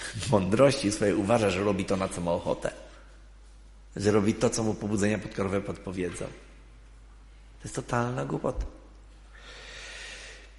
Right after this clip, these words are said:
Świat nas okłamuje. Jeżeli takie zdanie twie-, stawiam, to oczywiście, y, sensowne jest pytanie, dlaczego?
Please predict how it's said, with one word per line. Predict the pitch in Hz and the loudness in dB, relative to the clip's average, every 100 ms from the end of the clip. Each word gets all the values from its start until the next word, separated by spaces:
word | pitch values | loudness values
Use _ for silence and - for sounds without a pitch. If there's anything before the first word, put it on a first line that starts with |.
| - - - - | -20 -20 -20 -8
Świat | - 202 | 0 4
nas | 196 170 | 4 2
okłamuje. | 160 165 127 98 - - - - - - - | 0 2 4 2 0 -6 -10 -8 -8 -10 -4
Jeżeli | 113 156 | -2 4
takie | 196 202 143 | 4 4 2
zdanie | 120 131 185 208 | 0 2 4 4
twie-, | 139 - 175 180 | 0 0 0 2
stawiam, | - 175 175 123 113 135 - | 4 4 6 4 2 -6 -10
to | - 139 | 0 2
oczywiście, | - - 131 131 147 135 - | 2 -2 -4 0 4 4 4
y, | 123 123 120 117 - | 0 0 0 -2 -4
sensowne | - 139 139 127 | 0 2 2 4
jest | 127 | 2
pytanie, | - 113 110 - - | 2 0 0 -4 -2
dlaczego? | 120 117 101 76 92 | 0 0 0 -4 -6